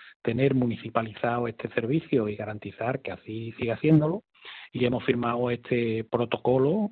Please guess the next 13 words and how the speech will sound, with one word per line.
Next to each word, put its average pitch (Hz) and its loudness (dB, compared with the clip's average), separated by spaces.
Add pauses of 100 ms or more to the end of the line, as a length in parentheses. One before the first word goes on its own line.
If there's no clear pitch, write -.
(120)
para 110 -4
la 110 -2
optimiza-, 113 -6
optimización 117 0
del 127 2
servicio 117 0
de 123 2
ayuda 123 2
a 123 0
domicilio, 147 2
donde 131 2
han 113 -2
participado 120 -2